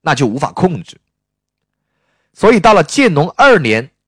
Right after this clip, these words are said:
也就是公元九百六十一年的春天，宋太祖干脆就取消了殿前都点检的这个职务，改为了自己来兼任。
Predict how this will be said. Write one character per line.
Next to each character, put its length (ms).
也 120
就 100
是 120
公 260
元 200
九 140
百 120
六 200
十 140
一 220
年 140
的 80
春 200
天， 260
宋 400
太 240
祖 220
干 380
脆 220
就 200
取 400
消 240
了 280
殿 260
前 220
都 140
点 140
检 120
的 80
这 100
个 100
职 260
务， 200
改 280
为 160
了 180
自 260
己 180
来 160
兼 200
任。 180